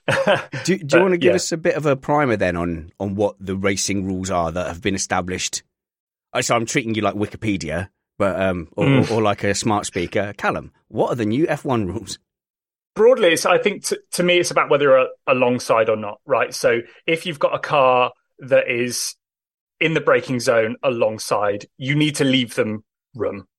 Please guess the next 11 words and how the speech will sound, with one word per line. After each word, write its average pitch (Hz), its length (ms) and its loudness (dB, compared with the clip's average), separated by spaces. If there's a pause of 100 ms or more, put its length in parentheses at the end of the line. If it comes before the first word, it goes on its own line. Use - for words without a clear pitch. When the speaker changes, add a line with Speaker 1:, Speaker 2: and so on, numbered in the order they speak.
(220)
Speaker 2:
Mm. 82 180 -10 (160)
Speaker 1:
Uh, 117 240 2
and 131 300 2 (120)
you, 151 280 0
you 147 140 -2
can - 20 -
get 170 160 2
in, 127 120 -2 (200)
into 135 240 0
arguments 117 340 -2
about 117 300 0